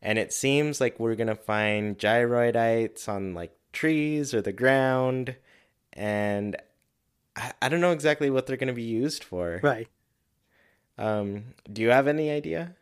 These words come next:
Speaker 2: It sounds like it's gonna be for some special furniture and clothing. I'm gonna take a guess, and I'm, and a hopeful guess, that it's, it's gyroid furniture and clothing.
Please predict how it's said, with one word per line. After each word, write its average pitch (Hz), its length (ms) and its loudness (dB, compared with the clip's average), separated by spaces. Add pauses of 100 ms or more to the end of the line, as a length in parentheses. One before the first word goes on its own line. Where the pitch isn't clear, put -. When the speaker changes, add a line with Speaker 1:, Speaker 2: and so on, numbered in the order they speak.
(460)
Speaker 2:
It 185 160 2
sounds 247 360 2
like 240 180 2
it's 196 120 -2
gonna 202 160 2
be 202 240 2
for 175 340 2
some 165 320 2
special 165 440 4
furniture 170 460 2
and 151 180 0
clothing. 165 420 4
I'm 170 120 0
gonna 202 160 4
take 214 260 0
a 165 80 2
guess, 156 380 4
and 151 260 0
I'm, 135 300 -4
and 127 260 -6
a 123 100 -12
hopeful 165 380 2
guess, 180 340 2 (380)
that 147 200 6
it's, 147 540 6
it's - 240 -4
gyroid 147 540 4
furniture 156 680 2
and 156 140 0
clothing. 156 380 4